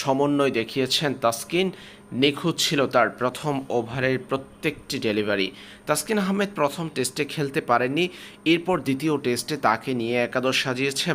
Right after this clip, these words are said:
বাংলাদেশ। আর প্রথম টেস্টে খেলতে না পারা তাসকিন দ্বিতীয় টেস্টে মাঠে নেমেই বাংলাদেশের ওপেনিং ওভারটা করেছেন, আর প্রথম ওভারে আবদুল্লাহ শফিকের স্টাম্প ভেঙে বাংলাদেশকে এনে দিয়েছেন কাঙ্ক্ষিত সফলতা। চমৎকার এই সফলতার পর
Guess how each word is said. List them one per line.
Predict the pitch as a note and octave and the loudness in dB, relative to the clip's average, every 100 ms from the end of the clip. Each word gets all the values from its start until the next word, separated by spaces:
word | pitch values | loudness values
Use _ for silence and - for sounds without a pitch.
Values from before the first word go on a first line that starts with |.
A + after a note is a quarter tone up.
| A#2 | 2
বাংলাদেশ। | A#2+ C3 E3+ E3 - A2+ | 2 0 2 2 2 2
আর | A2 G#2 - - - - - | 2 0 -10 -20 -20 -20 0
প্রথম | D3 D3 F#3 F#3 - | 2 2 0 -4 0
টেস্টে | C#3 C3+ - D#3 - | 0 0 0 -2 -2
খেলতে | E3 D3 E3+ C#3 | -4 -2 -2 2
না | A#2 A#2 | 4 4
পারা | C3+ D3 A#2+ | 2 0 0
তাসকিন | A#2 - - D#3 B2+ | -2 -2 -6 -4 -2
দ্বিতীয় | B2 C3+ C#3 A#2+ | -2 0 0 0
টেস্টে | A2+ - B2 G#2+ | -2 -2 -2 -2
মাঠে | G#2 - A#2 | -2 -4 -2
নেমেই | G#2+ B2+ - A2+ | 2 2 4 2
বাংলাদেশের | A#2 B2 C3 D3+ D3 C#3+ - - D3+ | 2 2 0 2 2 0 -14 0 2
ওপেনিং | A3+ G#3 F3+ C#3 | 4 2 4 2
ওভারটা | A2+ D3 C#3+ C3 | 4 2 2 0
করেছেন, | A#2+ A#2 - D#3 | 0 0 0 0
আর | A2+ - | 0 2
প্রথম | A2+ - D3 A#2+ | 0 2 0 2
ওভারে | A2+ C3 C3 A2+ | 0 2 2 2
আবদুল্লাহ | G2+ A2+ A#2+ A2+ - | 2 0 0 0 0
শফিকের | C#3 D#3+ D3 C3+ A2 | -2 -6 -2 -2 -2
স্টাম্প | - C3+ B2 | -2 -2 -2
ভেঙে | A2 C3 B2+ G#2+ | -2 -2 0 2
বাংলাদেশকে | A2 A#2 B2 - D#3 D3 C#3+ - - - | 0 0 0 0 2 2 0 -10 -18 0
এনে | C3+ D#3 | 2 4
দিয়েছেন | D3+ D3+ D3 E3+ D#3 - | 4 2 2 0 -4 0
কাঙ্ক্ষিত | B2 B2+ C3+ - C#3+ C3+ - | 0 0 -2 -6 -4 -2 0
সফলতা। | D3 C#3 D3 B2+ A2 F#2+ - F3+ | -2 -2 -2 0 2 2 4 4
চমৎকার | F3 G#3+ A3 A3 | 4 2 2 2
এই | F3 - | 4 4
সফলতার | E3 D3+ F3 F3 F#3+ - | 2 0 0 2 0 0
পর | C#3 | 2